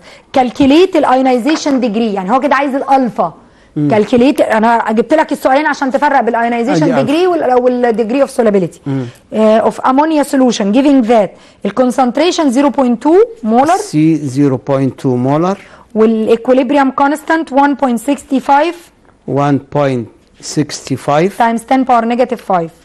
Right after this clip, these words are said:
Speaker 2: Negative five. عاوز ألفا.
Speaker 1: آه.
Speaker 2: يبقى ألفا بتساوي root كي إيه divided C.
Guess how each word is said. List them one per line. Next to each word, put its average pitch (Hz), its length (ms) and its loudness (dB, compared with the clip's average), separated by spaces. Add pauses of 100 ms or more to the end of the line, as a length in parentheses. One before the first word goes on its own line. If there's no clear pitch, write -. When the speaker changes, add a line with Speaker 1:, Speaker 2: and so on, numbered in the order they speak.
(320)
Speaker 2:
Negative 117 320 -8 (120)
five. 98 160 -10 (840)
عاوز 185 200 0
ألفا. 165 420 -2 (680)
Speaker 1:
آه. 202 260 0 (240)
Speaker 2:
يبقى 151 380 0
ألفا 214 180 -2
بتساوي 156 500 2
root 196 460 0 (720)
كي 196 360 2
إيه 202 300 4
divided 190 720 2 (160)
C. 175 60 2